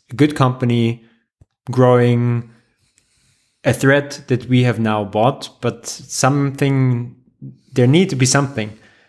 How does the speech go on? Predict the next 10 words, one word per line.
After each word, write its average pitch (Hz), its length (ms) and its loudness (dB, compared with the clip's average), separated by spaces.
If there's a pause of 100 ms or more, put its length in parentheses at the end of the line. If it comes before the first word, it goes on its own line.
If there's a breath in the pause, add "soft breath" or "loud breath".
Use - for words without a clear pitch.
(140 soft breath)
Uh, 117 240 -2
so 123 200 0
I 131 220 2
would 139 240 -2
maybe 127 480 4
say 123 640 0 (2000 soft breath)
a 127 60 -6
statement 151 480 0
of, 127 720 0
um, 117 1000 -4